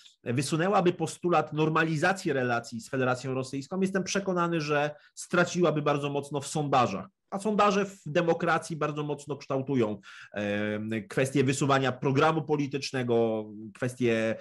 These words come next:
e, w ogóle po, po, polityczne. Natomiast kierując się czystym, chłodnym realizmem, e, i kierując się polską racją stanu i przede wszystkim polskim interesem narodowym,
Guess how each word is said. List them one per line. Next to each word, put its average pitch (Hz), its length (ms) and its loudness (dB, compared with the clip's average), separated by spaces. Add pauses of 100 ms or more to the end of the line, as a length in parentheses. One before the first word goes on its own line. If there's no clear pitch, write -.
(260)
e, 110 160 -4
w 120 80 2
ogóle 165 280 6
po, 127 280 0 (120)
po, 151 220 2
polityczne. 131 560 -2
Natomiast 143 340 -4
kierując 180 400 4
się 170 400 0
czystym, 175 340 -2
chłodnym 160 400 0
realizmem, 139 720 0 (420)
e, 123 120 2
i 127 160 -4
kierując 170 440 4
się 185 100 -2
polską 190 380 0
racją 170 280 0
stanu 123 320 -2
i 120 80 0
przede 160 240 -2
wszystkim 190 300 -6
polskim 170 400 0
interesem 123 420 -2
narodowym, 117 640 -2